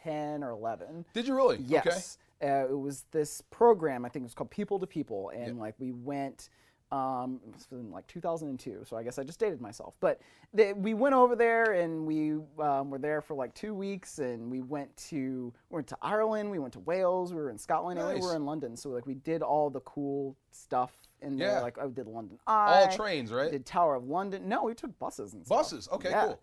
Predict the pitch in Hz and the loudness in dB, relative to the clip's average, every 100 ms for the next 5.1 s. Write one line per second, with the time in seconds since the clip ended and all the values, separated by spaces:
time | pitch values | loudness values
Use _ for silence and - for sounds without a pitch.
0 | _ 156 - - - _ - 320 427 453 | _ 2 4 4 0 _ 0 2 4 4
1 | - 480 156 143 _ _ 185 175 175 185 | 4 4 2 -6 _ _ 2 4 2 -2
2 | 196 196 190 196 - 214 254 277 240 226 | -2 -2 2 2 4 8 8 6 2 2
3 | 247 226 175 151 190 160 214 214 247 262 | 4 2 4 8 6 6 0 2 0 0
4 | 262 349 165 175 151 165 175 185 185 185 | -2 -6 -2 0 2 0 0 -4 -2 -2
5 | 185 | -4